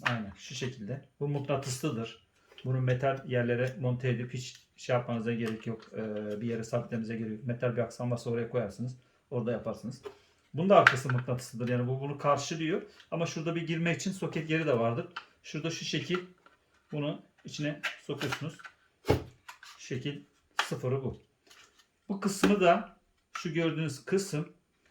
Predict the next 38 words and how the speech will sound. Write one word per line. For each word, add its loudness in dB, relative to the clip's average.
o 4
da 0
asma 4
tavanda 4
C'lerin 4
olduğu -2
yere 4
monte 2
etmek 0
için -6
şu -8
şekilde -2
veya 6
başka 4
bir -6
türlü -2
ince 2
bir 0
yer 6
varsa 2
yani 0
bunun 0
gireceği -2
yer 2
böyle 2
bir -4
saç 0
kalınlığında 0
ince -2
üç -10
dört 0
milimlik, -2
beş 2
milimlik -2
bir -2
yer 4
olması -2
lazım. -2